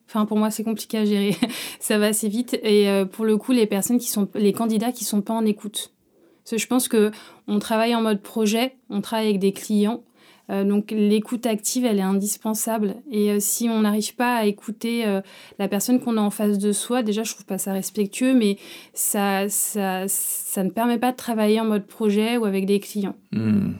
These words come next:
Speaker 1: Donc c'est important.
Speaker 2: Donc on retrouve un petit peu ce que je disais en introduction, c'est-à-dire faire de ces entretiens, des échanges, des conversations, où l'on oublie pendant quelques minutes l'enjeu, où on a un vrai plaisir, un vrai intérêt dans la conversation,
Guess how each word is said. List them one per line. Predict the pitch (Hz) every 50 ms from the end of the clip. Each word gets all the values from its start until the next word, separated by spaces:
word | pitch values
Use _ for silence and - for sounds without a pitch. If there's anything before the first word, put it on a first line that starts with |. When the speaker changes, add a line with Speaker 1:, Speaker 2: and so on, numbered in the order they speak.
| - -
Speaker 1:
Donc | 107 101 -
c'est | - -
important. | 101 98 98 104 - - - 208 202 -
Speaker 2:
Donc | - 110 113 -
on | 123
retrouve | 117 - - 151 143
un | 120 107
petit | - 107
peu | 113 - 127
ce | 123 - -
que | - 104
je | 95 98
disais | 101 92 92 101 104 101 104 113 117
en | 113 104 98
introduction, | 101 101 101 - - 101 101 92 - - 131 135
c'est-à-dire | 123 - 98 95 92
faire | - - 123 120
de | 113 110 104
ces | 92 107
entretiens, | 107 101 - - 95 - - 123
des | 117 104 98 95
échanges, | 104 98 - - 120 127
des | 107 95
conversations, | 90 107 101 98 90 - - 95 - - 135 156 151 - - - - - - -
où | - 117
l'on | 117 123 131 139
oublie | 165 170 151 170 233 254 208
pendant | - - - 117 123 123
quelques | 120 - 123 117 -
minutes | 123 120 120 127 139 143 139 -
l'enjeu, | 113 107 101 113 135 175
où | 190 147
on | 113 104 107
a | 117 117 - - - _
un | - 110 104
vrai | 92 101 117
plaisir, | 117 117 120 110 104 120 156 147
un | 117
vrai | 95 95 120 131
intérêt | 131 - - 113 117 120
dans | 113 101
la | 98
conversation, | 98 104 98 92 - - 95 - - 143 175